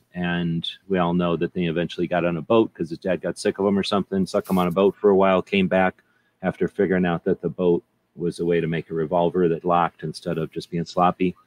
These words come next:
and then started shopping that around. Then he had failures, and, you know, the first gun wasn't, even though it had interchangeable parts, it wasn't, um, all that popular or whatever. His,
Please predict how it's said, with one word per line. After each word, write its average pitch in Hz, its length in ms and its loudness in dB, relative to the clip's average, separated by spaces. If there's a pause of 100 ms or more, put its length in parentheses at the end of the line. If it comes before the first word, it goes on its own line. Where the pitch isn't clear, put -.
(440)
and 87 180 0
then 85 280 0
started 90 320 2
shopping 90 400 -2
that 90 200 0
around. 98 400 2 (440)
Then 110 120 6
he 101 100 6
had 85 200 -2
failures, 117 800 4
and, 87 640 -2 (320)
you 101 80 -6
know, 92 100 -2
the 87 100 0
first 104 400 4
gun 101 340 2
wasn't, 98 580 0
even 104 200 2
though 101 80 2
it 90 80 0
had 180 140 2
interchangeable 104 600 0
parts, 98 380 0
it 78 120 -2
wasn't, 90 680 -2 (160)
um, 85 500 -2 (760)
all 98 140 2
that 90 220 2
popular 101 420 4
or 104 140 6
whatever. 104 420 4
His, 87 260 0